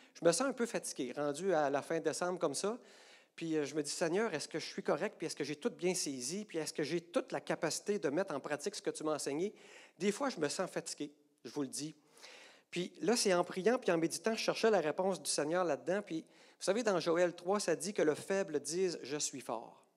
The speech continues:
Alors, c'est sûr que ça m'a rendu, à ce moment-là, ça m'a rappelé, en fait, que le fardeau que je pouvais peut-être ressentir à ce moment-là de la fatigue, que la source de ma force ne serait pas vraiment dans moi ou dans ce que je pourrais faire pour corriger des choses, mais c'est vraiment de se baser sur Dieu.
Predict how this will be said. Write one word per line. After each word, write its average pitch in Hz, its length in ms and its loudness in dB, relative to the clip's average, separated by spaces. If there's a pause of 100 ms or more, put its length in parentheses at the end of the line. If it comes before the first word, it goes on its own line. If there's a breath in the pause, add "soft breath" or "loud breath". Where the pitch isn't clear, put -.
(1040 loud breath)
Alors, 190 220 4
c'est 202 140 0
sûr 254 200 0
que 240 80 -2
ça 175 200 2
m'a 175 120 4
rendu, 175 720 -2
à 147 100 -2
ce 143 120 -6
moment-là, 165 640 2
ça - 160 0
m'a 175 120 4
rappelé, 185 380 0
en 165 80 2
fait, 208 180 -2
que 156 220 4
le 151 140 0
fardeau 180 360 -2
que 175 120 -4
je - 80 -8
pouvais 147 180 0
peut-être 175 320 -2
ressentir 151 460 -2
à - 20 -2
ce 143 60 -6
moment-là 156 260 4
de 165 80 -6
la 151 80 -2
fatigue, 214 480 -4 (420 loud breath)
que - 60 2
la 170 160 4
source 277 300 0
de 190 60 4
ma 156 160 2
force 226 300 -2
ne 160 60 0
serait 165 220 -2
pas - 100 2
vraiment 180 320 2
dans 151 240 2
moi 165 240 4
ou 180 100 0
dans 143 140 -2
ce - 80 -10
que 151 100 -2
je - 80 -6
pourrais 147 220 -4
faire 180 180 0
pour 165 140 -6
corriger 135 380 -2
des 139 160 -4
choses, 190 320 0 (340 loud breath)
mais 170 100 6
c'est 208 180 6
vraiment 202 340 2
de 170 100 2
se 156 100 -2
baser 151 360 4
sur 127 220 -6
Dieu. 113 280 -12